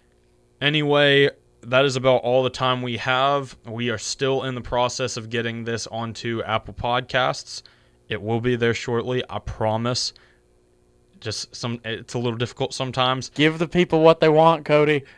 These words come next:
Speaker 1: At the moment, you can go listen to it on Spotify, uh, Breaker, Google Podcasts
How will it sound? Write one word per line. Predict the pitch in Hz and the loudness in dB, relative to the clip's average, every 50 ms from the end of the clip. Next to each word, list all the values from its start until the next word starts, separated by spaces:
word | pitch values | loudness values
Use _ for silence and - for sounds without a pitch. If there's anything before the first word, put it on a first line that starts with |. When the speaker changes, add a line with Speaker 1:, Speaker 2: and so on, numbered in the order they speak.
| _ | _
Speaker 1:
At | - 120 139 135 - | 2 2 2 4 2
the | 170 | 0
moment, | 160 160 165 170 180 175 170 170 170 165 147 - - | 2 4 4 4 4 4 2 2 0 0 -2 -8 -12
you | 139 135 139 147 | -8 -6 -6 -6
can | 135 - - 143 147 156 151 | -4 -4 -2 -2 -2 0 0
go | 151 151 147 147 | 0 2 2 2
listen | 143 143 131 - - 143 127 | 0 0 -2 -2 -6 -10 -8
to | - - 143 139 139 | -8 -8 -4 -4 -4
it | 135 - | -4 -4
on | 117 120 117 113 | -6 -8 -10 -10
Spotify, | 104 - - - 127 123 131 131 131 127 - - 127 127 127 127 127 127 127 123 127 117 - _ _ _ _ _ _ _ _ _ _ _ _ | -10 -12 -6 -4 -2 0 0 0 -2 -2 -2 -2 -2 0 0 0 0 -2 -2 -4 -6 -6 -10 _ _ _ _ _ _ _ _ _ _ _ _
uh, | - 117 113 110 110 107 107 107 104 104 104 | -4 -2 0 2 2 2 2 2 2 0 -2
Breaker, | 101 107 123 127 131 127 123 - 135 131 123 | -4 -4 -4 -4 -4 -4 -4 -4 -2 -2 -2
Google | 117 113 117 113 107 113 107 | -4 -4 -6 -8 -8 -10 -10
Podcasts | - - 123 123 123 123 120 - - 123 123 123 123 120 120 113 - - - - - - | -8 -4 -2 -2 -2 -2 -4 -6 -4 -4 -2 0 0 0 -2 -4 -8 -12 -14 -14 -14 -14